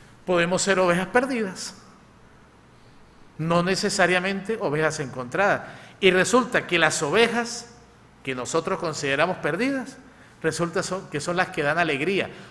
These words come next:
o son las que están esperando al pastor que nos, que llegue con nosotros. ¿Me explico? Y eso nos pasa por la soberbia, por la calumnia, por la mentira,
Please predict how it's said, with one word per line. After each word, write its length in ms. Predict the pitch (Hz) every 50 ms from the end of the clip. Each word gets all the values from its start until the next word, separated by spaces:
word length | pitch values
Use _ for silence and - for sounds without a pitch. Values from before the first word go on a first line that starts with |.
| - -
o 100 | 151 147
son 200 | 147 160 170 180
las 100 | 190 180
que 120 | - 170
están 200 | - - 180 180
esperando 800 | 202 - - - - 180 175 180 196 202 202 196 202 226 247 254 - - - - - - - -
al 220 | - 151 160 156 -
pastor 480 | 160 151 - - 240 254 269 277 262 - - - - - - - - - - - -
que 140 | - 151
nos, 260 | 147 139 135 - - - -
que 120 | - 147 135
llegue 240 | 151 156 151 170
con 140 | 160 147 127
nosotros. 540 | 123 120 - - 120 - - - - - - - - - - - - - - - - - - - -
¿Me 60 | 156
explico? 260 | 143 214 247 240 - - - - - - - - - - - - - - - - - - - - - - - - - - - - - - - - - - - - -
Y 100 | - 147
eso 180 | 147 - 175 170
nos 100 | 156 -
pasa 500 | - 170 180 170 - 127 101 - - -
por 160 | 170 190 185
la 120 | 175 156
soberbia, 580 | - - 143 120 120 123 120 120 113 120 120 120
por 80 | -
la 140 | 160 151 -
calumnia, 440 | - 135 131 131 120 117 117 123 127
por 120 | 123 160
la 60 | 156 156
mentira, 520 | 156 135 120 101 - 123 113 107 110 113